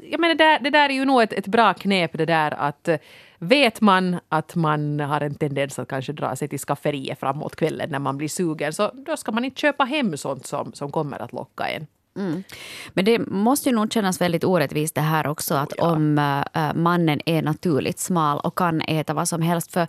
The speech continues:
Speaker 2: för det där är lite samma som att om, om, det, om, när kvinnan är gravid,
Speaker 1: Mm.
Speaker 2: Får mannen dricka vin om inte den här gravida kvinnan får dricka vin?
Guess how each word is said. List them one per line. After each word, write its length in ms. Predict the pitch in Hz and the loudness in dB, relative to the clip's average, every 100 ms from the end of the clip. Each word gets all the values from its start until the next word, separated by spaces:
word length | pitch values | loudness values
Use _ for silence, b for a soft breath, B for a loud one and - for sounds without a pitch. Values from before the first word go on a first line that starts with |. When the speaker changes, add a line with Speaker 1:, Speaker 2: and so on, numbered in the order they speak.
| B B B B - | B B B B -4
Speaker 2:
för 80 | 214 | 0
det 60 | |
där 140 | 233 330 | 2 2
är 40 | |
lite 220 | 254 220 | 0 0
samma 340 | 240 233 202 180 | 0 0 2 0
som 220 | 180 170 | 0 0
att 200 | 160 190 | 0 0
om, 200 | 165 156 | 0 0
om, 260 | - 170 | 0 0
det, 220 | 165 165 - | 0 0 0
om, 320 | 180 139 135 | -2 -2 -2
när 140 | 180 170 | -2 -2
kvinnan 420 | - 196 165 - | 0 2 2 0
är 160 | 165 147 | 0 0
gravid, 600 | 147 165 170 151 175 254 | 2 2 2 2 2 0
Speaker 1:
Mm. 120 | 240 b b b - | -4 b b b -2
Speaker 2:
Får 140 | 202 | 2
mannen 260 | 202 214 170 | 4 4 2
dricka 240 | 165 170 | 0 0
vin 340 | 151 160 147 - | 2 2 2 0
om 200 | 156 151 | 0 2
inte 340 | 151 - - - - | 0 -4 -6 -6 -10
den 320 | - - 151 | -8 -2 0
här 100 | 156 | 0
gravida 460 | 151 160 156 143 156 | 0 0 2 0 0
kvinnan 420 | 233 233 85 165 | 0 0 0 -2
får 200 | - 80 | -4 -4
dricka 340 | - - - | -6 -8 -6
vin? 320 | 107 92 170 | -4 -4 -4